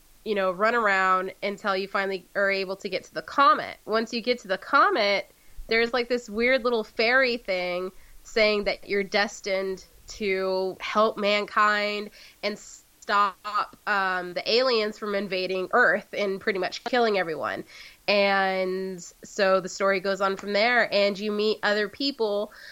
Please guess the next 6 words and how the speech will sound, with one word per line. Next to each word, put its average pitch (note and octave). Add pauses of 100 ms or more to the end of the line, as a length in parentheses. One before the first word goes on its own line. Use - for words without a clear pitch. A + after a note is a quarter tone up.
(120)
from F#3+
all G#3
across G#3 (340)
the G3+
world G3 (500)
in A#3